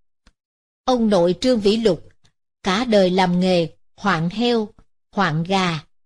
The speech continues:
Đây là việc tại quê nhà. Phụ thân chàng cũng từng theo phụ suốt hai ba năm.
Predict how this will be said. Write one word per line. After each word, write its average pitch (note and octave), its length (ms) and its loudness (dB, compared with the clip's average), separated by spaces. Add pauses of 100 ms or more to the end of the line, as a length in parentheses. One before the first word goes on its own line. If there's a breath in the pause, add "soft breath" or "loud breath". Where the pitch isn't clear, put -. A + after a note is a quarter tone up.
(380)
Đây A#3+ 240 0
là G#3 140 2
việc E3 340 0
tại E3 180 -2
quê B3 280 0
nhà. F#3+ 440 -2 (520)
Phụ G#3 280 0
thân C4 240 -2
chàng F#3+ 340 -2 (300)
cũng A#3+ 240 0
từng F#3+ 200 0
theo A#3 180 -2
phụ F3+ 460 -4 (260)
suốt D4+ 360 -6
hai C4 360 -4
ba B3 160 -2
năm. A#3+ 280 -2